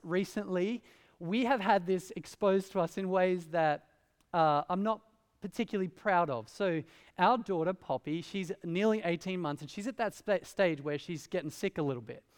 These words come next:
And, uh, in the last few weeks, there was this m-, morning where she woke up with a runny nose.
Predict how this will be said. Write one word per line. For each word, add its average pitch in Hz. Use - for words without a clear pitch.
And, 190
uh, 170
in 196
the 269
last 214
few 170
weeks, 120
there 165
was 165
this 156
m-, 180
morning 175
where 156
she 196
woke 202
up 147
with 147
a 139
runny 120
nose. -